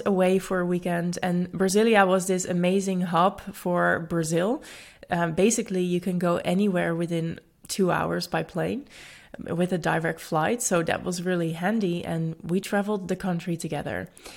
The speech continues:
I visited twenty out of twenty-seven states, which is a lot more <laughs> than the average Brazilian, I think. And I also had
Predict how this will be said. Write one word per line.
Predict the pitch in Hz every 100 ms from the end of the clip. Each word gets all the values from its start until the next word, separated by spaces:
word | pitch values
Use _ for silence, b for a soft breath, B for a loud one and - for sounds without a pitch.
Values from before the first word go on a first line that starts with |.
| B
I | 180
visited | 185 208 240 226
twenty | - 202 220 208
out | 180
of | 180
twenty-seven | 175 180 180 170 160
states, | - - 160 156
which | 165 165
is | 170 160
a |
lot | 165 170 185
more | 175 185 170
<laughs> |
than | 202 185
the | 165 160
average | 170 170 -
Brazilian, | 160 170 165 147
I | 147
think. | 147 - - - B B B B B B -
And | 233
I | 254
also | 220 233 240 233
had | 208 202 196